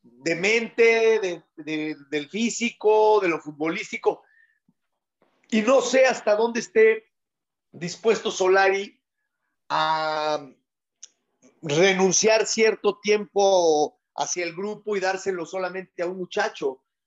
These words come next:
Tienen, tienen otra metodología, pero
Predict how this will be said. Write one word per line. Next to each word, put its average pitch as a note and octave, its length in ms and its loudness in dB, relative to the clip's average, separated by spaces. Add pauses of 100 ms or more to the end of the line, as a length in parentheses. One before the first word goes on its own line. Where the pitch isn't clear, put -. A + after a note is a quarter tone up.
(960)
Tienen, A#3+ 400 -4
tienen B3+ 260 -2
otra B3+ 220 0
metodología, G3 880 -4 (280)
pero F3 600 0